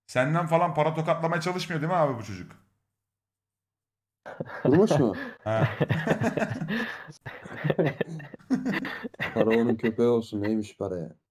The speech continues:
Speaker 1: Yok, sen gelmeden önce dedi, "Biraz iyi davran," dedi, "belki," dedi, "koparız," dedi, "üç beş bir şeyler," dedi, "yatırım tavsiyesi için de," dedi.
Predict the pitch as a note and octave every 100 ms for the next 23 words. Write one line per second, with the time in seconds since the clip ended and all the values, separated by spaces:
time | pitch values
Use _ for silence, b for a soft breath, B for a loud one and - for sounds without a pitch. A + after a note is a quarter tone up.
0 | - A2+ G#2+ - C3+ D3 E3+ E3 D#3 D#3+
1 | D#3+ D#3 D3+ D#3 C#3+ C3 C3+ B2+ C#3+ C#3
2 | B2+ B2+ A#2+ A#2 A2+ A2+ A2 A2+ A2 A#2
3 | A#2+ B2 A2+ G#2 F#2+ - F#2+ - G#2+ G#2
4 | F#2 F2+ F#2+ D#2+ F#2 F#2 F#2+ E2+ F#2+ -
5 | - A2+ C#3 B2 F#2+ F2+